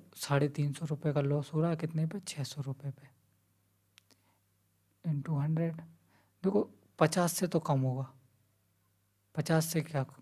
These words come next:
कम, क्या पचास परसेंट से ज़्यादा होगा, सभी ऑप्शन पचास परसेंट से ज़्यादा। ये ज़ीरो से ये ज़ीरो, पाँच सत्ता पैंतीस,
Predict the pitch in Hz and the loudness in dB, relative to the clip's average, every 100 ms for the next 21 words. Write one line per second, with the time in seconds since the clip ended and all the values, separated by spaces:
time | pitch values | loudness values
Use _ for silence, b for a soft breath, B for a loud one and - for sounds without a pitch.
0 | - - 151 135 123 135 147 165 156 165 | -20 -6 -2 0 -2 -4 2 2 4 2
1 | 156 165 156 143 143 143 147 156 160 165 | 2 0 0 2 2 2 2 0 0 2
2 | 147 143 143 151 139 143 143 - 147 - | 2 0 -2 -8 -8 -8 -8 -8 -10 -8
3 | 147 147 143 139 131 B B B B B | -12 -8 -6 -6 -6 B B B B B
4 | B 156 156 143 151 147 143 147 143 139 | B 0 2 4 4 4 0 0 2 2
5 | 156 170 b b b b 160 156 - 160 | -2 -4 b b b b -2 0 -2 -4
6 | - 143 151 143 175 160 - | -2 -2 -2 -2 -4 -8 -12